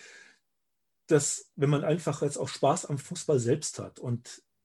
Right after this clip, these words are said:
nicht einfach nur halt eben auf das Ergebnis guckt oder auf das guckt, was die, was jetzt gerade in den Blöcken passiert, dann war das eine Partie zum Genießen, die wirklich einfach Spaß gemacht hat. Also, die man angucken konnte und sagen konnte, „Jo, geiler Fußball.“ Das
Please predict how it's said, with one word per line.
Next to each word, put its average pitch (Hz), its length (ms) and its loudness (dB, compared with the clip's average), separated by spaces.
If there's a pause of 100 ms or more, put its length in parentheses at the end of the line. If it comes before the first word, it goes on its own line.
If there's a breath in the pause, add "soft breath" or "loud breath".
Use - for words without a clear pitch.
(140)
nicht 151 280 -4
einfach 147 420 -2
nur 147 200 2
halt 147 180 2
eben 151 200 -2
auf 131 160 -4
das 131 140 -2
Ergebnis 147 540 -4
guckt - 240 -10
oder 139 160 -2
auf 127 100 -4
das 139 200 -4
guckt, 147 180 -4
was 131 140 -4
die, 120 120 -4 (300)
was 151 340 -4
jetzt 131 160 -6
gerade 139 240 -4
in 123 80 2
den 110 60 -4
Blöcken 143 280 -2
passiert, 120 520 -6 (460 loud breath)
dann 127 140 4
war 131 140 4
das 160 160 -2
eine 147 220 -2
Partie 139 340 -6
zum 156 160 -4
Genießen, 123 540 -6
die 120 100 -8
wirklich 131 320 -4
einfach 123 320 -6
Spaß - 460 -8
gemacht 110 440 -6
hat. - 240 -16 (380 soft breath)
Also, 127 460 2 (240)
die 139 60 0
man 135 120 2
angucken 185 460 0
konnte 151 260 -2
und 131 60 -4
sagen 131 260 -2
konnte, 123 380 -2
„Jo, 120 280 0 (120)
geiler 127 260 4
Fußball.“ 117 560 -8 (640 soft breath)
Das - 480 0